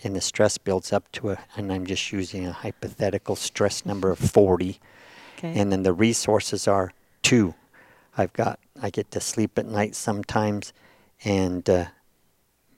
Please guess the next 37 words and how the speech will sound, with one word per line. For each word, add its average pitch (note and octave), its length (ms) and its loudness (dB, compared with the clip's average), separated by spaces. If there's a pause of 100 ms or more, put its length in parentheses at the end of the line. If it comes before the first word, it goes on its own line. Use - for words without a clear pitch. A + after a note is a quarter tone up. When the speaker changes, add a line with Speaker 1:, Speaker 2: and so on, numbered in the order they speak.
(300)
Speaker 1:
and F#2 400 -4
maybe G2 680 2 (360)
once G2 300 0
in G#2 80 0
a - 20 0
while G2 280 6
I F#2 140 4
get F#2 180 0
to F#2+ 60 -4
go G2 160 4
for - 200 -6
a F#2+ 80 6
walk. F#2 420 2
So - 140 -8
I G2 40 -2
have F2+ 180 -6
two G#2 220 0
resources F#2+ 800 -4
to F#2+ 220 -2 (180)
deal G#2 180 6
with F2+ 180 0
a F#2 60 -2
th-, - 140 -12 (120)
number F#2+ 300 -2
forty F#2+ 480 0
stress. - 500 -2 (720)
And G2 140 -2
when G#2 140 0
that G#2 160 0
happens, G2 720 2
obviously G2 460 -4
that's F#2+ 320 0
where G2+ 80 2
the F#2+ 260 0
overwhelming G2 880 0
and F#2+ 220 -6
the F2 120 -4